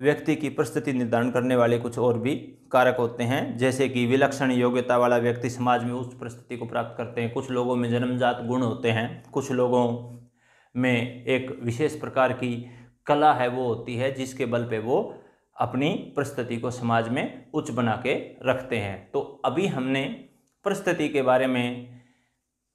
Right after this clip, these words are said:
विस्तार से जानने की कोशिश की। हमने परिस्थिति का अर्थ, उसकी परिभाषा, परिस्थिति के प्रकार, अर्जित और प्रदत्त परिस्थिति में संबंध,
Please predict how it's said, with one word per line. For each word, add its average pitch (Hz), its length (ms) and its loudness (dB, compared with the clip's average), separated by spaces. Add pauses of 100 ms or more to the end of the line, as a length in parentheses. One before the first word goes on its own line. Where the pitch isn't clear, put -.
(120)
विस्तार 127 420 4
से 139 140 -6
जानने 127 360 0
की 123 160 -10
कोशिश 131 380 -8
की। 135 200 -6
हमने 127 260 -2
परिस्थिति 127 500 -8
का 123 120 0
अर्थ, 139 500 2 (200)
उसकी 127 280 -8
परिभाषा, 117 680 0
परिस्थिति 131 520 -6
के 123 160 -6
प्रकार, 135 600 2 (920)
अर्जित 135 560 -4
और 127 200 0
प्रदत्त 135 380 0
परिस्थिति 123 420 -4
में 127 480 -2 (220)
संबंध, 147 500 0